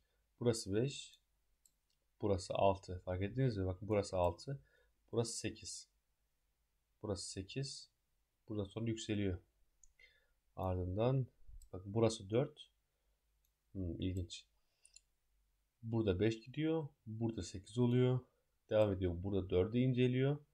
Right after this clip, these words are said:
Dört aşağı kadar iniyor. Burada sekiz oluyor. Ardından altıya git, altı oluyor. Bakalım. Yaparız. Şimdi öncelikle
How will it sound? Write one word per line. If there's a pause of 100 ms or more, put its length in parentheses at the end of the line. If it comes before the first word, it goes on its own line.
(1120)
Dört
aşağı
kadar
iniyor. (100)
Burada
sekiz
oluyor.
Ardından (160)
altıya
git, (120)
altı
oluyor. (1500)
Bakalım. (1000)
Yaparız. (1200)
Şimdi
öncelikle